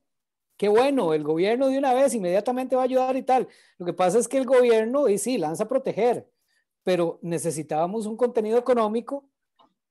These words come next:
que el país no iba a poder generar a la velocidad de la necesidad de las personas, ¿verdad? Y hoy estamos con personas que no tienen el bono.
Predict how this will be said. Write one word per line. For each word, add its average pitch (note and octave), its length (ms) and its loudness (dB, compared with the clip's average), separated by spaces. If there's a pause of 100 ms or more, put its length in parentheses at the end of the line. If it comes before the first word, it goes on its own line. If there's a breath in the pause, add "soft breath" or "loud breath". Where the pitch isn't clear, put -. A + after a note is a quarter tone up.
(360)
que G3 240 2
el A#3 140 2
país G#3 360 0
no A3+ 180 -2
iba C4 220 2
a B3 80 0
poder F#3+ 240 -2
generar G3+ 420 -2
a B3+ 80 4
la A#3 120 4
velocidad F3+ 720 0
de A#3+ 120 4
la G3 120 2
necesidad D#3 560 -2
de G3 140 -2
las G3 200 -2
personas, C#3+ 640 -8
¿verdad? D3 420 -4
Y D3+ 120 -2
hoy D3+ 180 2
estamos G3+ 380 -2
con B3+ 120 -6
personas D#3+ 400 -6
que G3 80 -6
no C#3+ 140 -8
tienen E3 240 -6
el F3+ 80 -6
bono. A3 300 -2